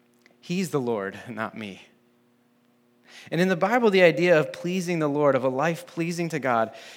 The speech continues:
is strongly connected to this theme that gets repeated from Genesis to Revelation.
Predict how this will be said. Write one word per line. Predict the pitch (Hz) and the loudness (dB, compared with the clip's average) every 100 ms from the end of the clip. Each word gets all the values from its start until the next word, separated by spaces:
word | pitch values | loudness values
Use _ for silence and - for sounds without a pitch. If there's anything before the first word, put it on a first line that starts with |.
| - | -10
is | 151 | -6
strongly | - - - 170 196 208 208 | -4 -6 -4 -2 0 2 0
connected | 190 151 151 156 127 | -2 0 0 2 -4
to | 135 | -4
this | 131 127 - | -6 -6 -8
theme | - 165 160 139 | -6 -2 0 -2
that | 127 | -2
gets | 127 127 131 | -4 -4 -6
repeated | 120 170 165 123 | -8 -4 -4 -4
from | - 117 | -4 -6
Genesis | 110 135 170 165 156 - | -4 -2 -2 -4 -8 -8
to | 139 | -6
Revelation. | 127 120 120 110 113 98 87 | -4 -2 -2 -4 -6 -12 -14